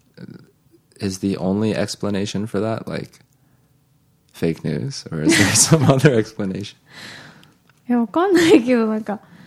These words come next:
Speaker 2: 何の話？マジで意味がわからん。
Speaker 1: I don't know.
Speaker 2: 謎のやつこうやって定期的に流行るよね。
Speaker 1: It's a fascinating case study.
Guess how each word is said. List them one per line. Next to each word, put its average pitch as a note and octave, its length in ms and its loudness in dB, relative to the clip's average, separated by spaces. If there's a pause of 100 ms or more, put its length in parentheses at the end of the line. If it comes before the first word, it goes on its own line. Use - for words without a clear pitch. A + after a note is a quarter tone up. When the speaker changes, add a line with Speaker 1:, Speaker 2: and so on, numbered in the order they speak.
(180)
Speaker 2:
何 C#4 240 4
の F4+ 100 4
話？ E4+ 560 -2 (1900)
マ B3+ 120 -2
ジ A3+ 80 -4
で G#3+ 100 -2
意 G#3 80 0
味 G#3+ 180 4
が F3+ 100 0
わ F3+ 60 -2
か F#3 160 -4
ら F3+ 140 -2
ん。 E3+ 80 -6 (560)
Speaker 1:
I E2+ 100 -8
don't E2+ 120 -6
know. E2 220 -8 (760)
Speaker 2:
謎 G3 260 -2
の A#3 140 2
や C4 160 0
つ - 100 -18
こ - 140 -8
う - 20 -6
や - 40 -10
っ - 20 -20
て G3+ 100 -10
定 A3 200 -4
期 - 80 -16
的 A3 160 -8
に G#3+ 140 -2
流 G#3 140 -6
行 G#3 260 -2
る E3+ 60 -4
よ - 120 -8
ね。 F3 280 -6 (1400)
Speaker 1:
It's - 600 -4 (920)
a - 60 -18
fascinating E2+ 600 -6
case - 280 -8
study. - 380 -12